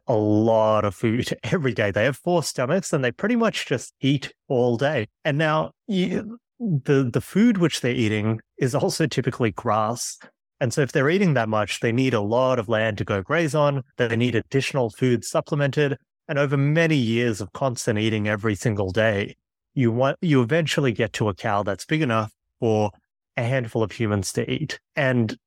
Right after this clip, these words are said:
just the amount of energy and resource loss in this whole process is insane. It is just ridiculously inefficient. And I mentioned before, you know, we, we farm all of this food.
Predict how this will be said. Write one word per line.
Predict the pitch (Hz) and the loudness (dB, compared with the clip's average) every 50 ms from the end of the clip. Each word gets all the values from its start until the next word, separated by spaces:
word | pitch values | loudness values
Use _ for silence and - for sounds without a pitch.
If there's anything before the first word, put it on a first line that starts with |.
| _ - - | _ -6 -2
just | - 175 160 - | -2 -2 -2 0
the | - 220 | -2 -2
amount | 165 113 104 104 110 127 123 - | 0 0 0 0 0 0 0 0
of | 139 107 98 95 104 - _ _ _ _ _ - | 0 -2 -2 -4 -8 -14 _ _ _ _ _ -4
energy | 135 127 139 160 143 - - 131 113 110 104 98 92 - _ _ - | -2 0 0 0 0 0 2 2 2 2 2 0 -4 -6 _ _ -8
and | - 123 107 | -6 -4 -2
resource | 104 110 123 - - 135 113 - - - - | 0 -2 -2 0 0 -2 -2 -2 -4 -8 -4
loss | 101 101 110 147 - - - - | -2 -2 -2 -2 -4 -8 -8 -4
in | - 143 113 | -4 -2 -2
this | 107 - - | -2 -2 -2
whole | 120 107 98 | -2 -2 -2
process | - - 104 98 - - 147 214 196 - - - - - _ _ | -2 -4 -6 -4 -2 -4 -4 -4 -4 -6 -8 -12 -16 -20 _ _
is | - 131 120 117 113 107 104 - - _ _ _ _ - | 0 2 4 4 2 2 -2 -4 -8 _ _ _ _ -2
insane. | 147 123 117 - 135 110 98 101 117 | 0 0 0 0 0 -2 -2 -2 -4
It | 143 151 | -4 -2
is | 170 165 139 120 113 | 0 0 0 0 0
just | - 139 120 - - - _ _ _ | -2 -2 -2 -2 -4 -8 _ _ _
ridiculously | - 131 123 - 185 - - - 139 117 - - 143 120 113 | -4 -2 0 0 -2 -2 0 0 0 0 0 0 0 0 0
inefficient. | 107 101 - 120 107 - - 117 107 104 | 0 -2 -2 -2 -2 0 0 -2 0 0
And | 98 | -2
I | 98 | -2
mentioned | 98 107 117 113 - 123 113 | -2 -2 -2 0 0 0 0
before, | 101 - - 113 104 101 101 101 101 | 0 -2 -2 -2 -2 -2 -2 -2 -2
you | 110 120 | 0 0
know, | 113 113 | 0 0
we, | 110 110 110 110 101 - - - _ _ _ _ - | 2 2 0 0 0 -2 -8 -20 _ _ _ _ -4
we | 120 107 | -4 -4
farm | - - 131 113 110 110 110 113 123 - | -2 0 0 2 2 2 2 0 0 0
all | 165 160 160 156 151 | 0 2 2 2 2
of | 131 - | 0 0
this | - 123 - - | -2 -2 -2 -4
food. | - - 117 110 107 110 107 107 95 | -4 -2 0 2 2 2 2 0 0